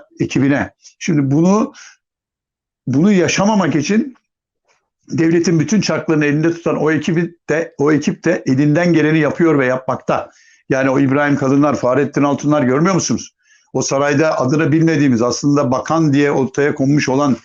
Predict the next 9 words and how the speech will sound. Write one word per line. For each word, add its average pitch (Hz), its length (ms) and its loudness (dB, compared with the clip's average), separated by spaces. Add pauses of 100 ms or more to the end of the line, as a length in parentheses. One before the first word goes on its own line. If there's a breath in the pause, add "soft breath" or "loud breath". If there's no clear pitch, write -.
(200 loud breath)
o 139 160 -2
bürokratların, 135 640 -2
o 117 160 0
devlet 135 340 0
memurlarının 131 460 0
arkasındaki 120 640 -2
adamlar 127 400 0 (340 loud breath)
şu - 240 -2
anda 127 400 0